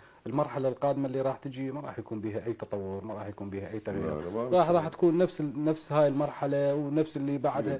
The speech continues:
Speaker 2: الدولة دا تعجز ما-، مالي، أنا ما هذا، هذا كلام يعني واقعي، يعني ما، ما جايبين شيء. أنا ما من الشام.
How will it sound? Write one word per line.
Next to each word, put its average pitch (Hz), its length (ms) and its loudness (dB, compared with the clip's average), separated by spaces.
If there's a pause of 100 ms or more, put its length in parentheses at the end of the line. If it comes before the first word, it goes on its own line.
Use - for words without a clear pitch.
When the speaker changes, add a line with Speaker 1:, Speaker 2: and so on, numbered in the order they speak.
(140)
Speaker 2:
الدولة 92 400 4
دا 82 240 0
تعجز 82 380 -4
ما-، 92 460 -6
مالي، 92 480 -4
أنا 78 140 -4
ما 76 120 -8 (140)
هذا، 67 220 -12 (420)
هذا 82 160 -14
كلام 87 320 -4 (120)
يعني - 140 -14 (580)
واقعي، 98 300 -10
يعني - 300 -20
ما، 69 80 -14 (240)
ما - 80 -14 (300)
جايبين 64 300 -10
شيء. - 160 -16
أنا 76 120 -8
ما 101 160 -2
من 113 60 -4
الشام. - 340 -8